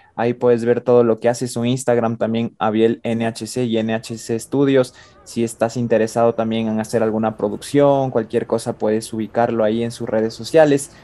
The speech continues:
Y pues, Abiel, pasando esto, quizás estamos conociendo rápidamente tu vida. Pasamos del testimonio, el hecho ahora lo que tú haces de ir y predicar y de ir a conversar con gente que quizás,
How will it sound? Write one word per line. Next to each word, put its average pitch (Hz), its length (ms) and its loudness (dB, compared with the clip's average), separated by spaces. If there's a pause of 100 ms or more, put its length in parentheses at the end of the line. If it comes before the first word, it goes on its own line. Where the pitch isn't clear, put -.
(380)
Y 147 140 -2
pues, 156 360 4
Abiel, 139 380 2 (840)
pasando 196 440 4
esto, 190 300 4
quizás 147 400 0
estamos 147 400 0
conociendo 135 500 -2
rápidamente 147 680 4
tu 123 140 -2
vida. 123 260 4
Pasamos 139 440 -2
del 127 180 2
testimonio, 139 920 0 (1000)
el 131 140 2
hecho 135 180 2
ahora 139 140 8
lo 131 240 4
que 117 100 0
tú 165 320 6
haces 131 480 0 (360)
de 120 240 2
ir 151 220 4
y 151 60 4
predicar 120 720 2
y 127 180 -4
de 113 160 2
ir 127 260 2
a 131 100 -2
conversar 120 540 -2
con 120 140 -6
gente 127 300 -2
que 123 140 -6
quizás, - 480 -6